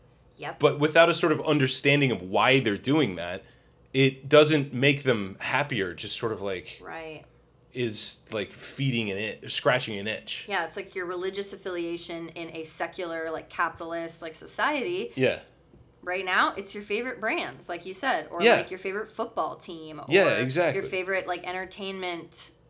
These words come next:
Speaker 1: network, fucking whatever.
Speaker 2: Yeah.
Speaker 1: Um, I
Speaker 2: And
Speaker 1: did
Speaker 2: that's not to say that none of those things can be spiritual,
Speaker 1: True,
Speaker 2: but, like,
Speaker 1: true.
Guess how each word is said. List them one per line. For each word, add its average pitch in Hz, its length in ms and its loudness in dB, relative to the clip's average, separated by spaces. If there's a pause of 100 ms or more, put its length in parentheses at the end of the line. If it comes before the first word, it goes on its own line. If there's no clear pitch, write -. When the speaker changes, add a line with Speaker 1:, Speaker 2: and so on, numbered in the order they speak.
(160)
Speaker 1:
network, 160 580 -8
fucking 277 380 -10
whatever. 139 500 -8
Speaker 2:
Yeah. 285 380 2
Speaker 1:
Um, 175 440 -2
I 202 60 -6
Speaker 2:
And 202 60 2 (100)
Speaker 1:
did - 20 -
Speaker 2:
that's 226 220 6
not 220 160 6
to 190 100 -2
say 202 160 6
that 175 140 4
none 170 140 4
of 170 60 2
those 160 200 2
things 160 240 -2
can 147 160 -2
be 131 80 -2
spiritual, 107 600 0
Speaker 1:
True, 494 180 2
Speaker 2:
but, 165 200 0
like, 131 200 2
Speaker 1:
true. 370 160 -4